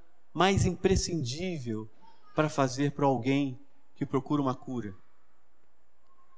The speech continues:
Porque se a pessoa não quiser ser curado, nem Deus entra nessa história. Ela vai permanecer enferma o resto da sua vida.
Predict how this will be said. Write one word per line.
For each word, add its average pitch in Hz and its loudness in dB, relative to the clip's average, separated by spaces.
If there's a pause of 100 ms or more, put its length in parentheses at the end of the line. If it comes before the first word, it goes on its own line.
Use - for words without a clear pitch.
(400)
Porque 156 6
se 220 8
a 208 10
pessoa 226 12
não 254 12
quiser 214 12
ser 196 10
curado, 165 10
nem 262 12
Deus 220 12
entra 214 12
nessa 196 6
história. 190 8 (580)
Ela 190 12
vai 214 12
permanecer 208 10
enferma 214 12
o 202 8
resto 208 12
da 202 6
sua 226 10
vida. 170 2